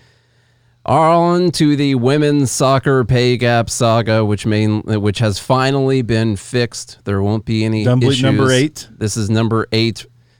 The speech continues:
Speaker 1: There won't be any more issues heretofore from this decision from the wapo. U S women's and men's national soccer teams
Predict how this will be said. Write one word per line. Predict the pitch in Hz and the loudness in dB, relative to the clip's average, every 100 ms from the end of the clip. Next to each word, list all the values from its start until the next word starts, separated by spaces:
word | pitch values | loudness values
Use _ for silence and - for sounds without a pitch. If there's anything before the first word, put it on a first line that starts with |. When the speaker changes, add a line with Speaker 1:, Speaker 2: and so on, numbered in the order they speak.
| _ | _
Speaker 1:
There | - 104 | -4 -2
won't | 127 | 0
be | 117 113 | 0 0
any | 147 160 | 0 0
more | 147 151 - | 0 0 0
issues | 131 - 131 127 127 123 - - _ _ _ _ _ | -2 -2 -2 -4 -4 -6 -10 -16 _ _ _ _ _
heretofore | - 127 127 - 127 107 120 123 117 113 107 - _ | -2 0 0 0 -2 0 0 2 2 0 -2 -8 _
from | - 120 | -8 -4
this | 113 113 | -2 -4
decision | - 120 117 107 107 98 - _ _ _ | -4 -4 -2 0 0 -2 -8 _ _ _
from | - 127 | -4 0
the | 120 | 0
wapo. | 110 120 123 123 107 107 101 - _ _ _ _ _ - | 2 2 2 2 2 2 0 -6 _ _ _ _ _ -4
U | 123 175 | 2 4
S | 170 139 | 4 2
women's | 135 170 160 156 | 2 2 2 2
and | 135 135 | 4 4
men's | 139 156 151 123 | 4 4 2 2
national | 131 147 131 151 139 | 2 2 0 0 0
soccer | - 151 151 143 | 0 2 2 0
teams | 123 127 120 123 131 - | 0 0 2 2 0 -4